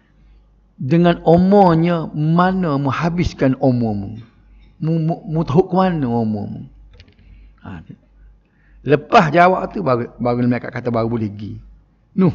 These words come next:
nak jumpa syurga jauh lagi. Padang sekat dia malaikat situ lagi. Okey? Ha, tidak nak syarah lah pak-pak tu, baru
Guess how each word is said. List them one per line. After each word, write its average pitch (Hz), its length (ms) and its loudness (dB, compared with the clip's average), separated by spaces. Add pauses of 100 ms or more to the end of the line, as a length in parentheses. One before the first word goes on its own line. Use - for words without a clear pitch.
(100)
nak 131 240 -4
jumpa 139 240 0
syurga 131 440 0
jauh 180 280 0
lagi. 110 320 -10 (500)
Padang 143 320 0
sekat - 320 -4
dia 156 80 -4
malaikat 156 400 -4
situ - 640 -6
lagi. - 240 -20 (840)
Okey? 202 160 -8 (580)
Ha, 82 320 -14
tidak 127 240 -2
nak 123 140 -4
syarah 135 260 2
lah 113 140 -4
pak-pak - 580 -6
tu, 185 80 -8
baru 113 240 -4